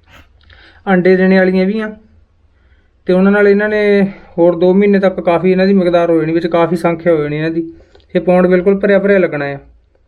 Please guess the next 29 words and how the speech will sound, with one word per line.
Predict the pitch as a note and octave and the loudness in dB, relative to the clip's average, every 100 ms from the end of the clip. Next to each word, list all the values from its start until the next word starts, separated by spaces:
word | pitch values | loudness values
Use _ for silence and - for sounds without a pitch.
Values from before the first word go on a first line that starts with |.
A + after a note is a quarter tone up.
| _ _ _ _ _ _ _ _ - _ _ _ _ _ _ - | _ _ _ _ _ _ _ _ -20 _ _ _ _ _ _ -2
ਨਹੀਂ | F#3+ | 0
ਤਾਂ | G#3 | 0
ਆਪਾਂ | G#3 | -2
ਥੋੜ੍ਹੀ | G3+ G#3 | 0 0
ਬਹੁਤੀ | A3 G#3 A3+ | 0 -2 0
ਹੋਰ | G3 F#3+ | 2 2
ਲਿਆ | A3 | 0
ਕੇ | G#3 G3+ | 0 0
ਵੀ | |
ਛੱਡ | G3 F#3+ | 0 0
ਦਾਂਗੇ। | F#3 G#3 G3+ | 0 -2 0
ਕੁਮੈਂਟ | G3 G3+ | 0 -2
ਸੈਕਸ਼ਨ | G3 G#3+ G#3 | -2 -4 -2
ਵਿੱਚ | G#3 G3+ | -2 0
ਦੱਸਿਓ | F#3 F#3 G3 | -2 0 0
ਵੀ | A3 | 0
ਥੋੜ੍ਹੀਆਂ | A3 G#3 A3+ | -4 -2 0
ਹੋਰ | G3 G3 | 2 2
ਜ਼ੈਬਰਾ | G3 F#3+ G3 | 0 0 0
ਫਿਸ਼ਾਂ | F3 - G3+ | -2 -4 -2
ਲਿਆਈਏ | G#3+ G3+ A3 | -2 -4 -6
ਜਿਹਦੇ | A3 A3 | -6 -4
ਨਾਲ | A3+ | -4
ਪੌਂਡ | G3+ F#3+ | -2 0
ਆਪਣਾ | F#3+ F#3+ | 0 0
ਭਰਿਆ | G3 G3+ G3 | 0 0 0
ਭਰਿਆ | G3 G3 | 0 0
ਜਿਹਾ | F#3 | 0
ਲੱਗੇ। | F3+ E3+ | -2 -4